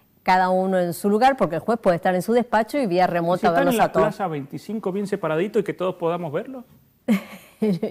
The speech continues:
Speaker 2: Puede
Speaker 1: sé
Speaker 2: ser
Speaker 1: si
Speaker 2: también.
Speaker 1: la conectividad es el, el problema, es que se puedan escuchar, porque ellos tienen que escuchar
Speaker 2: Con
Speaker 1: cuando
Speaker 2: un
Speaker 1: les
Speaker 2: camioncito de
Speaker 1: preguntan.
Speaker 2: internet le puedes dar conectividad.
Speaker 1: También puede ser.
Speaker 2: Y
Speaker 1: Todo es
Speaker 2: están
Speaker 1: válido.
Speaker 2: todos en la plaza veinticinco, por lo menos decir, "Bueno, mirá, esos eran los, los vivos".
Speaker 1: Y en el estadio,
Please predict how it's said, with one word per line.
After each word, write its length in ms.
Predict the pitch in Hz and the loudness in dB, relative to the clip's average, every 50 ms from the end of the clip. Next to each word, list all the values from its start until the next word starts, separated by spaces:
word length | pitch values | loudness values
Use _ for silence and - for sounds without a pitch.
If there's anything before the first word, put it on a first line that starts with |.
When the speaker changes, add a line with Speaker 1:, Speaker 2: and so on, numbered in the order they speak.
| - 196 | -2 0
Speaker 2:
Puede 140 | 190 185 - | 0 2 2
Speaker 1:
sé 60 | 196 208 | 2 2
Speaker 2:
ser 100 | 311 - | 2 0
Speaker 1:
si 60 | - | -2
Speaker 2:
también. 320 | 240 208 208 214 233 233 220 | -4 -6 -4 -4 -2 2 4
Speaker 1:
la 120 | 208 208 | 4 4
conectividad 680 | 202 220 214 208 202 165 - 233 240 269 277 262 220 202 | 6 6 4 4 4 4 4 4 6 8 8 8 6 6
es 80 | 214 | 6
el, 200 | 196 175 175 160 | 4 4 4 4
el 200 | 170 170 170 170 | 2 2 2 2
problema, 380 | 170 196 190 190 196 233 254 269 | 4 4 6 6 6 6 4 4
es 60 | 226 | 4
que 120 | 214 208 | 2 0
se 260 | - - - - - 185 | 0 -2 -6 -8 -8 -2
puedan 320 | - 208 214 240 254 262 | 2 4 4 4 4 2
escuchar, 460 | 262 247 - 233 202 - 226 247 254 | 0 -2 -2 -2 0 4 4 4 4
porque 160 | 254 233 190 | 2 2 2
ellos 120 | 190 220 220 | 2 2 0
tienen 220 | - - 247 240 233 | 0 -2 -4 -4 -4
que 80 | 208 | -6
escuchar 360 | 196 - 214 185 - 220 226 240 | -6 -6 -6 -4 -2 -4 -4 -4
Speaker 2:
Con 240 | - - - _ - | -8 -18 -20 _ 0
Speaker 1:
cuando 200 | - 185 254 269 | 2 4 4 4
Speaker 2:
un 60 | 247 | 6
Speaker 1:
les 60 | - | 6
Speaker 2:
camioncito 300 | 226 214 208 196 202 208 | 4 6 6 4 4 4
de 60 | 233 233 | 4 4
Speaker 1:
preguntan. 220 | 247 220 208 196 | 4 4 2 2
Speaker 2:
internet 300 | 190 196 196 202 247 262 | 2 0 -2 -2 -2 -2
le 80 | 240 214 | -2 -2
puedes 200 | 214 208 208 208 | -2 -4 -4 -2
dar 120 | 247 233 180 | -2 -4 -4
conectividad. 500 | - 156 151 131 - 143 135 131 127 - - _ _ _ | -6 -10 -10 -10 -8 -8 -8 -8 -8 -10 -14 _ _ _
Speaker 1:
También 680 | - 202 208 185 180 175 156 214 170 165 165 175 185 196 | -2 0 0 0 0 -2 -2 -4 -4 -4 -4 -4 -6 -4
puede 300 | - 208 190 180 175 175 | -2 0 0 0 0 -2
ser. 220 | 160 - 180 165 - | -4 -4 -4 -4 -6
Speaker 2:
Y 160 | - - _ | -8 -10 _
Speaker 1:
Todo 120 | - 403 381 | -2 0 2
es 40 | 370 | 2
Speaker 2:
están 120 | 311 247 | 2 2
Speaker 1:
válido. 260 | 226 185 160 156 294 | 2 2 2 2 2
Speaker 2:
todos 140 | 302 277 254 | 4 4 4
en 60 | 240 | 2
la 120 | 233 214 214 | 2 0 -2
plaza 240 | 240 240 214 - 233 | -2 -2 -2 0 0
veinticinco, 600 | 233 233 226 247 214 - 262 269 339 - 311 285 - _ _ | 0 0 -2 -4 -8 -8 -8 -12 -10 -10 -12 -12 -12 _ _
por 140 | - - 175 | -10 -6 -6
lo 100 | 165 160 | -4 -4
menos 240 | 165 175 185 185 175 | -4 -6 -6 -6 -6
decir, 220 | 160 151 - 160 | -6 -6 -4 -4
"Bueno, 160 | 160 147 131 | -4 -4 -4
mirá, 180 | 123 139 156 147 | -2 0 0 0
esos 120 | 151 147 - | 0 -2 -4
eran 200 | 151 147 143 139 | -6 -6 -4 -6
los, 140 | 123 123 123 _ - | -8 -10 -12 _ -8
los 160 | - 139 139 | -6 -4 -4
vivos". 300 | 143 139 123 113 117 110 _ _ _ _ - - _ _ | -2 -2 -4 -4 -6 -10 _ _ _ _ -20 -20 _ _
Speaker 1:
Y 100 | - - | -6 -4
en 60 | 226 | -4
el 60 | 254 262 | -2 0
estadio, 280 | 240 - 311 349 349 | 0 2 2 2 0